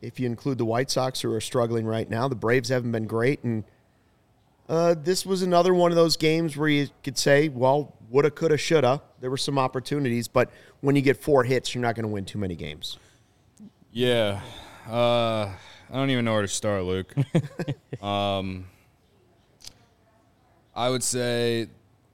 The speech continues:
Speaker 2: uh, I always try to bring up the most annoying thing or something to nitpick or whatever. I, I guess tonight, if you want me to spin zone it already for you, is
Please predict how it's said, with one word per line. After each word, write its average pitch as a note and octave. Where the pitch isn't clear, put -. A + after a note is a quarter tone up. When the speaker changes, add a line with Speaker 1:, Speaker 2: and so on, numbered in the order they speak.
Speaker 2:
uh, A#2
I A#2+
always C3
try C3
to A#2
bring A#2+
up A2+
the A2
most A#2
annoying G#2+
thing A2
or G2
something G2+
to G2+
nitpick G#2+
or G#2
whatever. G2+
I, B2
I A#2+
guess C3+
tonight, C3+
if A2+
you B2
want B2
me B2
to G#2
spin C3
zone B2+
it B2
already B2
for C3+
you, C#3+
is G#2